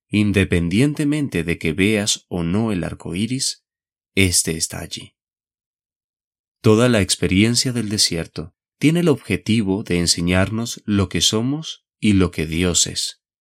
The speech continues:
La inclinación del corazón natural siempre será enorgullecerse y ser independiente. Dios conoce nuestros corazones, nos expone, nos corrige, y todo lo hace para nuestro bien.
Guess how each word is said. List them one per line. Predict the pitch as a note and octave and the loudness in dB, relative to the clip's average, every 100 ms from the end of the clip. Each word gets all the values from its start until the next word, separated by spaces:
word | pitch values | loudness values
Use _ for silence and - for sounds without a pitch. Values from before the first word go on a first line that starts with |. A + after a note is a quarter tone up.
| _ _ _ _ _ _ | _ _ _ _ _ _
La | - | 0
inclinación | F#2 G2 F#2+ F2+ - A2 B2 | 2 4 4 4 2 2 2
del | C3 A#2+ | -2 -2
corazón | A2+ F#2+ - F2+ | -2 0 -2 -2
natural | F2 E2+ E2+ E2+ F#2+ A#2+ _ _ _ - | -4 -4 -2 -2 -4 -10 _ _ _ -2
siempre | - C3 C#3 C#3 C3 | 2 4 4 2 0
será | - F2+ F2 | 0 0 0
enorgullecerse | F2+ F2+ F2+ E2 D#2+ - G#2 F#2+ F2 - _ | 0 -2 -2 -2 0 0 0 -2 -4 -10 _
y | F#2+ F2 | 0 2
ser | - E2+ | 2 0
independiente. | E2 E2 - E2+ F2+ E2+ E2 - _ _ _ _ _ _ _ _ _ _ - | -2 -6 -6 -4 -4 -4 -8 -18 _ _ _ _ _ _ _ _ _ _ 2
Dios | G2+ G2+ - | 6 6 4
conoce | F#2+ F2 G#2 B2+ C3 | 0 -2 -2 -2 -2
nuestros | A#2+ G#2+ - F#2 | -2 -4 -6 -8
corazones, | - F2+ E2 - F#2+ D#2+ - - _ _ _ _ _ | -6 -6 -2 -2 -4 -8 -12 -14 _ _ _ _ _
nos | F#2+ F2+ | 0 2
expone, | E2+ - - G2+ F2+ F2+ - _ _ _ _ | 0 -6 -4 -2 -2 -6 -16 _ _ _ _
nos | F2+ E2+ | -2 -2
corrige, | - E2+ F#2+ G2+ - - _ _ _ _ _ _ | -2 -4 -2 -4 -6 -14 _ _ _ _ _ _
y | G#2+ G2 | -2 0
todo | - D#3+ E3+ | 0 0 0
lo | C#3 F#2 | 2 2
hace | E2+ - G2+ | 0 -4 -4
para | - - | -2 -2
nuestro | D#2+ F2 F#2 - F2+ | -2 -2 -4 -4 -6
bien. | E2+ - | -10 -14